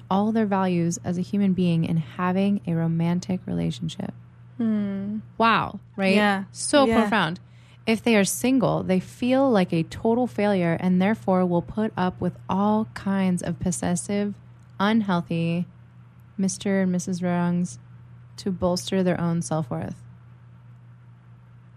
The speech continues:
Speaker 1: It's like my entire childhood. <laughs>
Speaker 2: Mine too. <laughs> As soon as I found out what boys were, it was like, <laughs> "I need one of those."
Speaker 1: Are you the one? Are you the one? Can you be the one? How about you? Are you the one? I don't even like you, but can you be the one?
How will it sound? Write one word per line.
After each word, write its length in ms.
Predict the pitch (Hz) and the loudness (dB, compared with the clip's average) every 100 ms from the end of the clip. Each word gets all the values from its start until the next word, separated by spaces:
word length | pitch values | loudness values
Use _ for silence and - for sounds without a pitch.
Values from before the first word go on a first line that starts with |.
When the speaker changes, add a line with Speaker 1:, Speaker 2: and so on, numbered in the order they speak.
| - | -16
Speaker 1:
It's 100 | - | -10
like 140 | 185 | -8
my 60 | 175 | -6
entire 340 | 170 170 170 | -6 -6 -8
childhood. 580 | - - 180 175 175 208 - - | -8 -6 -4 -4 -4 -4 -6 0
<laughs> 580 | 302 247 - 240 - - - 311 - 508 - - | 2 2 0 -4 -2 -6 -6 -12 -4 -4 -4 -4
Speaker 2:
Mine 220 | 196 190 | -4 -2
too. 300 | 180 185 190 415 - - 370 | -2 0 0 0 -2 -4 -2
<laughs> 420 | - 403 381 - | 2 2 2 0
As 120 | 220 226 | 2 6
soon 180 | 247 | 6
as 100 | 247 233 | 6 4
I 80 | |
found 280 | 233 214 220 | 2 0 2
out 140 | 175 - | 0 0
what 160 | 196 | -4
boys 300 | - 190 180 | -2 -2 -2
were, 320 | - 196 190 214 | -2 -2 -2 0
it 40 | |
was 100 | 220 | 2
like, 240 | 349 370 | 6 6
<laughs> 480 | 330 262 359 453 349 - - 622 554 | 6 2 2 2 2 -2 -6 -4 0
"I 400 | - 440 440 466 | 4 6 6 6
need 80 | 440 | 6
one 160 | 403 381 | 4 4
of 100 | 349 | 2
those." 400 | 320 302 262 247 | 0 0 -2 4
Speaker 1:
Are 60 | |
you 180 | 240 226 | 6 8
the 100 | 220 | 6
one? 240 | 233 302 359 | 6 4 4
Are 100 | 208 | 6
you 240 | 208 196 | 6 6
the 60 | 208 | 4
one? 240 | 247 330 | 2 0
Can 120 | 247 | 2
you 160 | 202 190 | 6 6
be 60 | 190 | 6
the 100 | 214 | 4
one? 180 | 262 330 | 2 2
How 100 | 269 | 4
about 60 | 226 | 4
you? 200 | 220 160 | 4 2
Are 100 | 165 | 2
you 160 | 180 190 | 2 4
the 80 | |
one? 260 | 220 262 285 | 4 4 2
I 80 | 196 | 2
don't 100 | 220 | 4
even 100 | 233 240 | 6 6
like 220 | 240 - | 4 2
you, 80 | 175 | 0
but 120 | - | 0
can 160 | - | 2
you 80 | 208 | 6
be 80 | 233 | 6
the 60 | 254 | 6
one? 280 | 269 302 | 2 0